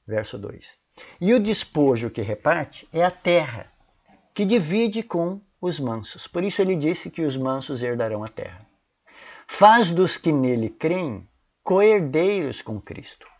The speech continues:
Romanos capítulo oito, verso dezessete.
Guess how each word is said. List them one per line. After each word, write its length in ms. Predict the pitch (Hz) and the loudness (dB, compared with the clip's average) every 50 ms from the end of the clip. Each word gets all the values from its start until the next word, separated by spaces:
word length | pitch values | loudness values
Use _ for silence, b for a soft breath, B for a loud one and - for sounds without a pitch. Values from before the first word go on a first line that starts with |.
| _ _ _ | _ _ _
Romanos 460 | - 87 87 107 110 110 110 110 - | -10 -8 -6 -6 -6 -6 -8 -10 -10
capítulo 440 | - 117 - - 117 - - 170 160 | -10 -10 -10 -10 -8 -6 -2 0 2
oito, 280 | 151 156 165 - - 147 | 2 2 0 -2 -6 -6
verso 320 | 127 120 117 - - 117 | -4 -4 -6 -6 -8 -12
dezessete. 680 | 110 117 - - - - - - 117 _ _ - - | -12 -10 -12 -12 -12 -14 -20 -20 -20 _ _ -20 -20